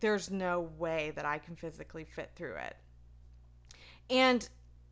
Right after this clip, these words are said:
it's almost, it almost becomes like this, like, this puzzle piece or this, like, Rubik's Cubes, 'cause, you know, you're trying to, you know, move this, this little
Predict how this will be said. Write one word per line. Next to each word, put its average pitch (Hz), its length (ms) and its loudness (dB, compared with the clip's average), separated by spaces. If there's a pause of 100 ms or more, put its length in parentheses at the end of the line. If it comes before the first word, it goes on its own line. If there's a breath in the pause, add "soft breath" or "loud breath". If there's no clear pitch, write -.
(480)
it's 294 160 0
almost, 381 380 8
it 320 80 2
almost 339 380 6
becomes 247 420 2
like 220 220 0
this, 190 240 -2
like, 180 220 0 (240)
this 190 180 -6 (100)
puzzle 233 440 2
piece - 420 -16
or 208 120 -2
this, 202 220 -2
like, 185 240 0 (400 soft breath)
Rubik's 233 540 2
Cubes, 143 420 -10
'cause, 160 400 -10 (160)
you 190 140 -8
know, 185 140 0
you're 190 200 -6
trying 226 440 6
to, 170 200 0 (800 soft breath)
you 208 140 2
know, 180 220 4 (220)
move 220 560 4 (260)
this, 226 320 8 (500)
this 214 260 2 (240)
little 180 180 0